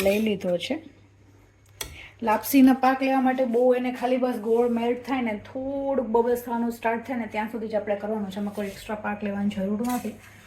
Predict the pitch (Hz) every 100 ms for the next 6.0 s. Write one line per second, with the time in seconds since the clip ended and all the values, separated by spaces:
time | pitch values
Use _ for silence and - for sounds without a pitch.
0 | - 214 214 214 214 254 220 - 214 220
1 | 214 214 208 202 196 - - _ _ -
2 | - - 226 - - 220 233 220 220 247
3 | 277 214 208 208 196 196 208 202 208 233
4 | 233 247 247 196 185 214 214 214 202 202
5 | 196 196 202 220 220 196 190 185 185 233